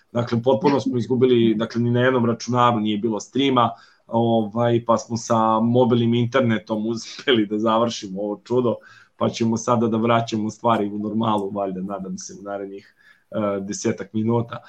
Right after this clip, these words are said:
ali eto, uspeli smo nekako da izgruvamo ovo, ali Bože sačuvaj, tako da Miro, tebi se izvinjavam i hvala ti naravno, ovaj, za,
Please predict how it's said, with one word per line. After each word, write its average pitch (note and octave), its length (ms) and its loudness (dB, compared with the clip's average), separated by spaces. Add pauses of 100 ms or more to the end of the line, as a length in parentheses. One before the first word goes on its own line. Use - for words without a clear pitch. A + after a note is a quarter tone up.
(220)
ali G#2 400 4
eto, A2+ 180 -2
uspeli G#2+ 320 -4
smo G#2+ 160 -10
nekako G#2+ 360 -8
da G2 100 -6
izgruvamo A2+ 480 0
ovo, A#2 340 4
ali A2 360 4
Bože G#2+ 340 0
sačuvaj, G2 500 -2
tako G2+ 200 -10
da G#2+ 80 -8
Miro, A#2+ 260 4
tebi A#2+ 280 2
se B2 160 -4
izvinjavam A#2+ 600 2 (100)
i B2 100 -6
hvala A#2+ 480 6
ti G2+ 120 -4
naravno, G2+ 440 -4
ovaj, F#2 540 -12
za, G2 280 -6